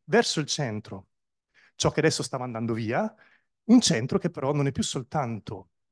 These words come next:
intorno alla stazione del centro storico, ma che occupi l'intera, l'intera isola attraverso snodi. Qui hanno scelto sia, eh, tramways, ma soprattutto busways, chronobus, quindi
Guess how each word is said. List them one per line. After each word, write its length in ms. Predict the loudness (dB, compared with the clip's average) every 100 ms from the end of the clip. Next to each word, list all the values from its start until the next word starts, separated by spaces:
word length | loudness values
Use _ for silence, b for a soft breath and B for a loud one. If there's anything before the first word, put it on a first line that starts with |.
| -10
intorno 320 | -2 0 0
alla 80 | -2
stazione 580 | -6 -12 -6 0 0 0
del 120 | -4
centro 260 | -4 -2 -2
storico, 400 | -2 -6 -4 -2
ma 120 | -2
che 140 | 0
occupi 340 | -2 -6 -10 -4
l'intera, 580 | -4 -2 -2 0 0 2
l'intera 320 | 2 4 4
isola 240 | 4 0 -2
attraverso 340 | -4 -6 -6
snodi. 400 | -6 -6 -8 -16 b b b b b
Qui 180 | 4
hanno 120 | 6 4
scelto 360 | 0 -4 -4
sia, 500 | -6 0 2 0 -2 -12 _ -14
eh, 300 | -8 -8 -8
tramways, 400 | -2 0 2 0
ma 80 | -4
soprattutto 600 | -4 -4 -4 -4 -6 -6
busways, 560 | -6 -6 -6 -6 -8 -8
chronobus, 600 | -4 -4 -4 -6 -6 -6
quindi 320 | -4 -4